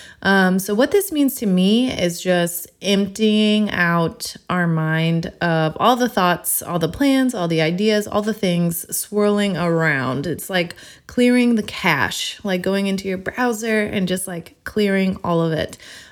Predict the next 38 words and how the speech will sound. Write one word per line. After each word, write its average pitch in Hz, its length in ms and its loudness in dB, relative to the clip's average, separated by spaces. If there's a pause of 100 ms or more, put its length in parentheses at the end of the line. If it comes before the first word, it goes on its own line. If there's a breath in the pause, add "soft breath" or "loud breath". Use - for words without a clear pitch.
Um, 180 300 4
but 185 180 2
you 214 80 2
may 277 140 4
not 285 180 0
wanna 285 180 0
forget 294 280 -2
some 226 160 0
of 202 80 4
those 175 200 0
things. 165 300 -4
So 180 260 -2
I 208 160 0
find 214 260 -2
it - 100 -4
helpful 175 520 -4
to 185 640 0 (160)
journal 175 540 2
about 226 360 -2
them, 262 320 2 (220 loud breath)
to 214 120 2
get 202 160 2
them 208 160 -2
out 202 180 0
of 202 80 -2
my 202 160 2
mind. 202 480 0 (360 loud breath)
Um, 180 340 2
I 180 420 2
love 170 580 2
my 175 160 2
notes 160 340 2
app 180 260 0
on 180 140 0
my 165 360 2
iPhone 180 520 0
for 175 560 0
ideas 254 880 0